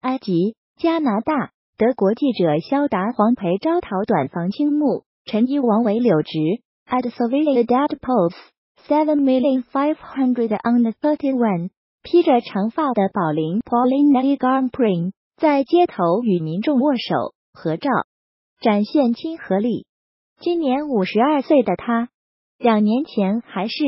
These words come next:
两个孩子的爸爸，如今不仅换了性别成为女人，更将角逐泰国总理大位，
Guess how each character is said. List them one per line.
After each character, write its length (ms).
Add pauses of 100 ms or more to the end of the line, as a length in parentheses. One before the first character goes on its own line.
(120)
两 260
个 200
孩 260
子 140
的 100
爸 260
爸， 200 (600)
如 200
今 260
不 180
仅 220
换 240
了 160
性 260
别 200
成 220
为 200
女 160
人， 400 (560)
更 220
将 200
角 120 (100)
逐 220
泰 260
国 240
总 240
理 140
大 240
位， 260